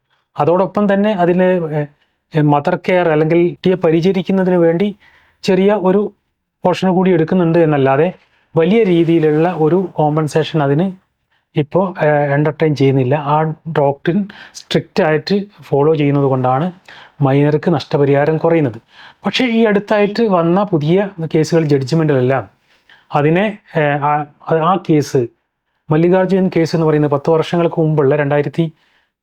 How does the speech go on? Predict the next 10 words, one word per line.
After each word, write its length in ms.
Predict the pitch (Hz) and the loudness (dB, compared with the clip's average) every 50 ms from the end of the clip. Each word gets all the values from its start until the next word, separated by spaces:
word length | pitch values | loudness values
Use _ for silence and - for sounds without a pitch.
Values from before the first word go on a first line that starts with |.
| _ - 170 | _ -4 -2
ഏ, 60 | 170 160 165 170 | -2 -2 0 0
പതിനാലിലുള്ള 760 | 156 156 165 175 175 180 175 170 160 143 139 143 147 160 151 - 156 | 0 2 2 2 2 2 2 2 2 2 2 2 0 0 -2 -4 -2
മല്ലികാർജുൻ 580 | 147 139 143 151 147 160 160 156 156 156 156 - - | -2 0 0 2 2 2 0 0 0 0 -2 0 0
കേസ് 440 | 135 131 131 123 - - 139 160 151 - _ _ _ - - - - - | 0 0 0 -2 -2 -2 -2 -2 -4 -6 _ _ _ -20 -20 -10 -4 -2
ഔട്ട്ഡേറ്റഡ് 580 | 170 190 208 196 180 226 233 226 185 220 185 175 | 0 2 2 2 2 2 2 2 2 2 0 2
ആണ് 280 | 151 139 135 127 123 - _ _ _ _ - 160 | 0 0 0 -2 -4 -6 _ _ _ _ -2 0
എന്ന് 560 | 156 139 147 156 170 196 190 - - - 156 | 0 2 2 0 0 0 -2 -6 -6 -2 0
ഉള്ള 120 | 151 160 165 | 2 2 2
ഒരു 200 | 160 151 151 156 | 2 0 0 2
നിരീക്ഷണമുണ്ട്. 640 | 147 139 135 139 131 - 170 160 165 165 151 | 0 0 0 -2 -2 -2 -2 -2 0 0 0